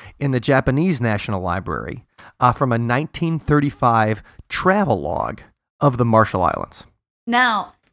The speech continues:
Speaker 2: what does that remind you of, that, that quick debunking? That remind anybody of anything?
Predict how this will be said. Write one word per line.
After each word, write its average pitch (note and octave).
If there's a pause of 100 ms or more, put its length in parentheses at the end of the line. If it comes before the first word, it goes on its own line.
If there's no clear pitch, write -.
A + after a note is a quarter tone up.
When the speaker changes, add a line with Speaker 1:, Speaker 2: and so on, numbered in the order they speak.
Speaker 2:
what C4+
does A#4
that D#4
remind A#3
you F3
of, D3+
that, F3+
that F#3+
quick B3
debunking? F3 (300)
That G#3+
remind A3
anybody C4
of C4
anything? C#4